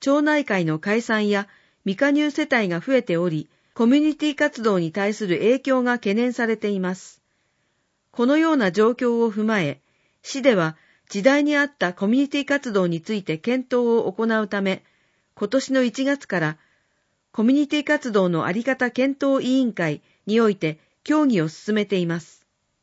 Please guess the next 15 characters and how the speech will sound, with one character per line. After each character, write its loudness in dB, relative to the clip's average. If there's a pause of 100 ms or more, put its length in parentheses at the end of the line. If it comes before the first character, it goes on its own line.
(1000)
コ 0
ミ 4
ュ 4
ニ -2
テ 0
ィ -6
活 -2
動 2
に -2
関 -2
す -6
る -2
情 0
報 -2
は、 -2